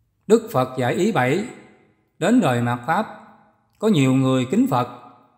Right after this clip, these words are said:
giải kinh Phật lại cho đúng nghĩa. Các tỳ kheo cho những người này là tà đạo.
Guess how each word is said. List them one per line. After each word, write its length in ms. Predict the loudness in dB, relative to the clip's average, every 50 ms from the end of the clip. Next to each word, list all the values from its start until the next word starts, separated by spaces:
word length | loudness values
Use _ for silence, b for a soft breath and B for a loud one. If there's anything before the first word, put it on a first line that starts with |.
| _ -4
giải 260 | -2 0 0 0 0 0
kinh 200 | -2 -4 -4 -4
Phật 260 | -4 -4 -4 -4 -4
lại 180 | -4 -2 -2 -2
cho 180 | 0 0 0
đúng 180 | 0 0 0 0
nghĩa. 280 | 0 0 0 -2 -2 -4 -8 -12 -16 -20 -20 -20 _ _ _ _ _ _ _ _ _ _ _ _ _ _ _ _ _ _
Các 140 | -2 -2 0 2
tỳ 160 | 2 2 2
kheo 320 | 2 2 2 2 2 0 0 -2
cho 120 | -2 -2
những 200 | 0 -2 -2 0
người 160 | 0 0 0
này 280 | 0 0 0 0 -2 -2
là 360 | -2 -2 -2 -2 -4 -6 -6 -4
tà 160 | -2 -2 0
đạo. 280 | 0 0 -2 -2 -4